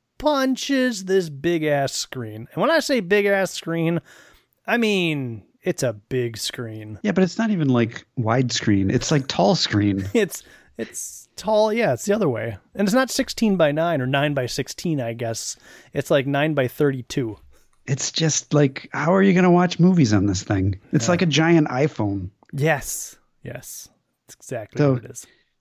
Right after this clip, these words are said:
Speaker 2: she punches it and it explodes and she leaves a very large hole in it.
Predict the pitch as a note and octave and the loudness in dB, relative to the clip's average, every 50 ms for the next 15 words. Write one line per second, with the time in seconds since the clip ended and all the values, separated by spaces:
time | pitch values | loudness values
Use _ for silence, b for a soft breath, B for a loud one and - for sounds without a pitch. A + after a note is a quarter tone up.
0 | _ _ - - - B3 - - A3 A#3+ F#3 G3 F3 E3 F3+ F#3+ - - C#3+ C#3+ | _ _ -10 -6 -4 -2 0 2 2 2 2 2 2 2 0 0 0 0 0 2
1 | C#3+ C3+ B2+ B2 A2+ A2+ - - - - - - D3 D#3 E3 F3 F3 F3 F3 F3 | 4 4 4 2 0 0 -4 -4 -4 -6 -4 -2 2 4 4 4 4 2 0 -2
2 | E3+ D#3 D3+ C#3 - - _ _ - B2 A#2+ A#2 A#2 A2+ A2 A2 G#2+ G#2 G#2 G#2+ | -4 -6 -10 -14 -18 -20 _ _ -8 -6 -4 -4 -4 -4 -4 -4 -6 -6 -8 -12
3 | - - - - - A#2 A#2 A2+ A2+ A2+ A2+ - - - A#2+ A#2 C#3 E3 E3 D3+ | -12 -10 -10 -8 -8 -6 -6 -6 -6 -8 -10 -12 -8 -4 0 4 4 4 4 4
4 | C3+ A2+ A2 G2+ G#2 G#2 A2+ C#3 F#3 F#3 C3+ A2 A2+ A#2+ C3+ C#3 B2+ A2+ - - | 2 2 2 0 0 0 0 2 2 2 2 4 4 4 4 2 2 -2 -2 0
5 | D3 D3+ D3+ B2 A2 G2+ G2 G2+ G#2 - - b | 2 4 6 6 4 4 2 2 0 -4 -6 b